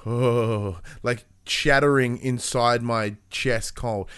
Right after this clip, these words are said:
It's so bizarre. I, I think I slept, I, so, oh, when I went to bed, I just had a couple of Valium and went to sleep. So I think I, it probably hurt my sleep, but I won't remember 'cause I was, I was out of commish. How are you today, Max? Are you not set on fire?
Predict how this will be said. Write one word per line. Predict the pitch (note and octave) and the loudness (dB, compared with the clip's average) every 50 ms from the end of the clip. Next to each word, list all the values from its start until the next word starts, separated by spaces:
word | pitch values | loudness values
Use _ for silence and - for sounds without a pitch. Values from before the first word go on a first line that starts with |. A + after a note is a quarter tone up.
| - - - | -20 -20 -12
It's | - - | -10 -4
so | - D3+ C3 A#2 | -2 0 0 0
bizarre. | G#2 A2 G#2+ E3 G#2+ F#2+ - | 2 2 2 2 2 0 -2
I, | - A2+ A#2+ - - | 0 0 0 0 0
I | A#2+ | -2
think | A2 D3+ D3+ C#3 | -4 -2 -4 -4
I | C3 | -4
slept, | C3 - - A#2+ - - | -4 -4 -4 -6 -4 -2
I, | - A#2+ A#2+ | -2 -2 -2
so, | - - D#3+ | -2 -2 0
oh, | D3+ F3+ E3 | 0 0 0
when | C#3+ E3+ E3+ | 2 2 2
I | |
went | E3 C#3+ A#2+ | 2 0 6
to | A2+ | 10
bed, | A2 C3+ B2 | 10 10 10
I | A#2 | 10
just | A#2 A#2 | 6 -2
had | C3+ A#2 | -6 -6
a | |
couple | - B2 A2 A2+ | -6 -6 -6 -6
of | G#2 F2+ | -4 -4
Valium | G#2 F#2+ G2+ A2 G#2+ G2+ | -2 -2 -2 -2 -4 -4
and | F#2+ F#2+ | -6 -8
went | G2 F#2+ | -8 -10
to | - - | -10 -10
sleep. | - - G#2+ G#2 G2 - - - - - - - - - | -8 -6 -4 -4 -6 -6 -10 -16 -20 -20 -20 -20 -20 -12
So | - - A#2 | -6 -2 -2
I | G#2+ | -2
think | - - - - C3+ D3 D#3+ - - - | -2 -4 -4 -4 -2 -2 -4 -4 -4 0
I, | B2+ B2+ C3 C3 - _ _ _ _ _ _ _ - - _ _ _ - | 0 0 0 -2 -6 _ _ _ _ _ _ _ -20 -20 _ _ _ -14
it | A2+ G#2+ - | -12 2 6
probably | - - A#2+ B2+ C3 | 8 8 8 8 6
hurt | C3+ D3 C#3+ C#3+ | 4 4 4 4
my | C#3 C#3+ | 2 0
sleep, | C3+ - - D3+ D3 C3+ - | -2 -2 0 0 -2 -2 0
but | - A2 - | 0 0 0
I | A2+ | 2
won't | B2 B2+ B2+ | 0 -2 -2
remember | C3 C#3+ D3 C#3 G#2+ F#2 F#2+ - | -2 -2 -2 -2 -4 -4 -6 -8
'cause | - - | -8 -8
I | |
was, | G#2+ G#2+ G#2+ - - | -8 -8 -8 -10 -12
I | - | -12
was | G#2+ G#2 - _ _ - G#2+ A2 | -12 -12 -14 _ _ -10 -8 -8
out | G#2+ | -8
of | G#2+ | -8
commish. | - A#2+ B2 B2+ G#2+ F#2+ - - - _ _ _ _ - - - - _ _ _ _ _ - | -8 -8 -8 -6 -6 -8 -10 -14 -18 _ _ _ _ -20 -20 -20 -20 _ _ _ _ _ 4
How | - A#3 B3+ | 4 6 6
are | B3+ | 6
you | A#3+ B3 C#4 | 4 4 2
today, | - - A#3+ F3 C3+ | 2 4 4 4 4
Max? | A#2+ A#2+ A#2 C3 D#3+ - - | 4 2 0 -2 -2 -4 -4
Are | E3 E3 | -2 0
you | E3 D#3 | 0 0
not | C3 A#2+ A#2 B2 C3 - | 0 0 0 0 -2 -2
set | - - D#3 C#3+ | -2 0 0 0
on | D3 D3+ | 0 0
fire? | D3 - D#3 D#3 E3+ G#3 C4 C#4+ | -2 -2 -4 -4 -4 -6 -8 -12